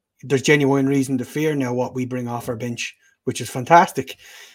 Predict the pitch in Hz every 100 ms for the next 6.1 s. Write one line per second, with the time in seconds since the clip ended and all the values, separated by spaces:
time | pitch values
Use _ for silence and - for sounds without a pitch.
0 | - 147 151 139 - - 165 139 165 147
1 | 139 127 143 143 131 131 135 135 127 120
2 | 139 170 160 135 - _ _ _ - 233
3 | 202 180 160 175 165 156 160 156 170 175
4 | 185 190 220 277 240 226 196 170 170 160
5 | 160 170 160 165 156 143 151 156 143 131